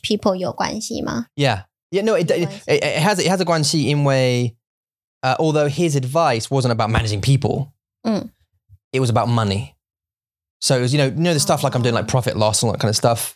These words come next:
Speaker 2: It was that as well.
Speaker 1: 哦。
Speaker 2: So it was about, you know, build, you know, building pipelines and, and doing forecasting and all this kind of stuff.
Speaker 1: Mm.
Speaker 2: And so I learned that. I picked that up more than anything else.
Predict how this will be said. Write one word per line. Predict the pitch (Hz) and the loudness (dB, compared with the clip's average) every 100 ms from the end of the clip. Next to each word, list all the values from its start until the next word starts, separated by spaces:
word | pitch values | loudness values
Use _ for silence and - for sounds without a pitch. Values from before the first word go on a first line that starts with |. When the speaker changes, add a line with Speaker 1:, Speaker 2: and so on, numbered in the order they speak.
| - | -6
Speaker 2:
It | 120 | -2
was | 113 | 2
that | 113 - _ _ _ _ | 0 -2 _ _ _ _
as | 135 120 | -6 0
well. | 113 - | 0 0
Speaker 1:
哦。 | - 185 196 - _ _ | -4 -8 -10 -14 _ _
Speaker 2:
So | 113 | 0
it | |
was | 117 | 2
about, | 117 113 - _ _ _ - | 2 2 0 _ _ _ -4
you | 123 | -2
know, | |
build, | 107 131 113 | 2 0 0
you | |
know, | 110 | -2
building | 101 110 107 98 | 0 0 0 0
pipelines | 120 - 104 101 98 101 | -2 0 0 0 0 2
and, | 98 98 | 0 0
and | 101 101 | -2 0
doing | 107 | 0
forecasting | 101 123 107 - 104 95 - 98 | 0 -2 -2 -2 -2 -2 -2 0
and | 98 | 0
all | |
this | 95 | -2
kind | - 101 | -2 -2
of | |
stuff. | - 107 - _ _ - | 0 -2 -4 _ _ -6
Speaker 1:
Mm. | 220 214 | -4 0
Speaker 2:
And | 104 104 | 0 0
so | 120 | 0
I | 123 | 2
learned | 131 101 | 2 0
that. | 107 - | -2 -4
I | - | -2
picked | 123 - | -2 0
that | 90 | 0
up | 90 - | 0 -2
more | 120 104 | -2 0
than | 101 101 | 0 0
anything | 104 101 | 0 0
else. | 101 113 - | 0 -2 -6